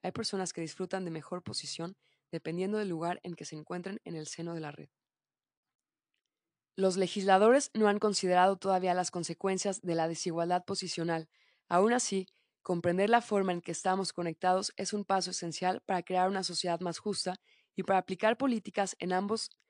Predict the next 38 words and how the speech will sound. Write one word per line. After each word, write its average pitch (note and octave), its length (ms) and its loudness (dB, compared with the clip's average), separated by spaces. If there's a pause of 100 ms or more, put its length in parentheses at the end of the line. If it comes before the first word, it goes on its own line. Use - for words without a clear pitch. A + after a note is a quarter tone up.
(180)
en F3+ 140 -2
ámbitos G3 500 0
tan F3 160 -2
diversos F#3+ 500 -2
como E3 300 -6
la D#3+ 120 -4
salud F#3 360 -4 (320)
pública E3 540 -4 (100)
o - 80 -10
la D#3+ 100 -6
economía. D#3+ 520 -6 (640)
En E3+ 100 -4
el E3 140 -2
caso G3 280 2
de G3+ 60 2
las F#3 180 -2
epidemias, F3+ 600 -2 (340)
es F3 140 -6
posible G3 500 -2
que F3 180 -4
sea F#3+ 260 0
mejor F#3 380 -2
vacunar F3+ 520 -2
a G#3+ 40 0
los F#3+ 200 -4
individuos E3+ 400 -4
situados F3+ 480 -2
en E3 60 -4
el D#3 100 -6
centro F#3+ 320 -6
de E3+ 60 -2
la D#3 100 -4
red E3 200 -6 (400)
que F#3 80 -4
a F3 40 2
los D#3+ 220 -2
más F3 200 -2
débiles. D#3+ 520 -6